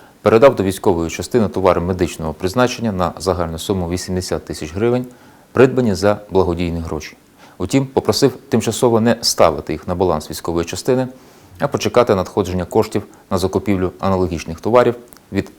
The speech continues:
наступного благодійника, який в подальшому планував привласнити. Військовослужбовцю військової частини за такі послуги він запропонував частину грошей у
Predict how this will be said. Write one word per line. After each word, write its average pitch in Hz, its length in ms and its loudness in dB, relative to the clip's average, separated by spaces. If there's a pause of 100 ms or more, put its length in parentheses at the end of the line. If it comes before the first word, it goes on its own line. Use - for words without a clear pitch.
наступного 78 540 -6
благодійника, 123 600 -2 (340)
який 139 180 -2
в - 20 -6
подальшому 104 460 0
планував 87 500 0 (320)
привласнити. 80 580 -2 (840)
Військовослужбовцю 101 760 0
військової 85 380 -4
частини 127 400 0 (200)
за 101 100 0
такі 101 220 -2
послуги 110 580 0
він 127 220 0
запропонував 95 760 0 (280)
частину 92 420 -4
грошей 127 500 0
у 120 140 -2